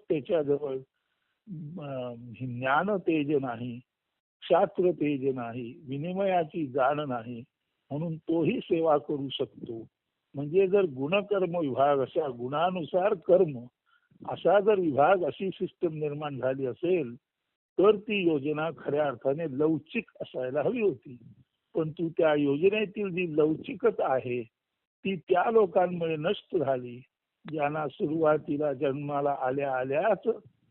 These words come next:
उच्च वर्णाचा, उच्च जातींचा आणि अर्थातच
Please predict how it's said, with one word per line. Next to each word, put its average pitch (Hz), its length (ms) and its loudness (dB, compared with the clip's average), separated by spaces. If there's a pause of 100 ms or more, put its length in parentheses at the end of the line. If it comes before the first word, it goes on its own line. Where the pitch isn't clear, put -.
(240)
उच्च - 300 -2
वर्णाचा, 143 640 2
उच्च 180 400 -4
जातींचा 139 680 -2
आणि 165 280 -4
अर्थातच 151 640 0